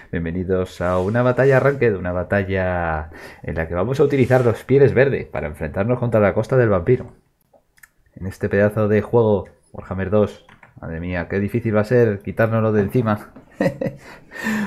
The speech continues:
Bueno, venimos con unos regimientos especializados en pieles verde, la verdad, sobre todo el, la temática salvaje. Eh, me los pedisteis en los comentarios, creo que fue Dani Bear, Dani Bear, tío.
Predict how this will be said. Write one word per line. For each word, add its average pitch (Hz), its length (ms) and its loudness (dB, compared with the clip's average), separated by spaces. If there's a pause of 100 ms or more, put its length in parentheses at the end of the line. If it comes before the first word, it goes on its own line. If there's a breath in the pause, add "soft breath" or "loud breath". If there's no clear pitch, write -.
Bueno, 151 200 4
venimos 160 360 2
con 139 400 8
unos 131 640 2
regimientos 113 800 0
especializados 110 880 2
en 98 560 0
pieles 104 380 -2
verde, 113 320 2
la 101 80 2
verdad, 107 460 2
sobre 87 240 -10
todo 104 400 2
el, 87 180 -4 (100)
la 90 300 -8
temática 95 640 -6
salvaje. 90 680 -2 (420 loud breath)
Eh, 85 300 -2
me 87 60 -4
los 85 80 -6
pedisteis 104 480 -2
en 107 160 0
los 98 100 -4
comentarios, 95 640 0
creo 95 140 -10
que 101 60 -6
fue 98 420 -2
Dani 98 240 -2
Bear, 92 400 -4
Dani 82 160 -8
Bear, 85 300 -4
tío. 90 280 -6